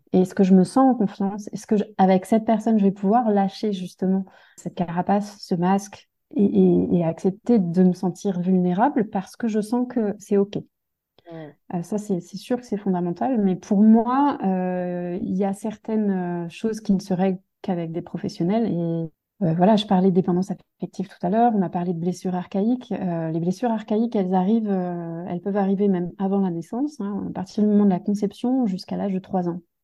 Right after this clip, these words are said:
Speaker 1: Clairement, on peut pas, on peut pas gérer ça seul. C'est beaucoup trop ancré en nous pour que, voilà, pour qu'il y ait pas d'outils et que ça se règle quand même. Et je pense que ce serait dommage,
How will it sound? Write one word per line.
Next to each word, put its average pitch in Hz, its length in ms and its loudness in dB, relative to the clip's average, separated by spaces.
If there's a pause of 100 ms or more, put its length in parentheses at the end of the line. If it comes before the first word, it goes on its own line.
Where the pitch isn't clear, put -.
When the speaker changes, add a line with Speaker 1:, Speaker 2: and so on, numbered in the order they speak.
(460)
Speaker 1:
Clairement, 226 800 4
on 202 100 2
peut 202 140 0
pas, 220 440 2
on 185 120 0
peut 185 120 -6
pas 202 840 -4
gérer 185 360 0
ça 185 220 -2
seul. 202 580 -2 (680)
C'est 185 120 -2
beaucoup 202 420 0
trop 214 440 0
ancré 208 440 -4 (140)
en 208 120 2
nous 233 220 8
pour 208 240 -8
que, 185 520 0
voilà, 185 280 -4 (120)
pour - 140 -12 (360)
qu'il 208 100 -2
y - 20 4
ait 196 40 0
pas 214 180 2
d'outils 220 420 6
et 214 80 6
que - 80 -10
ça 185 120 -2
se - 100 -12
règle 196 200 0
quand - 140 -4
même. 170 240 -2 (680)
Et 190 160 4
je 180 160 0
pense 254 280 0
que 240 100 0
ce 220 140 -4
serait 214 180 0
dommage, 233 480 6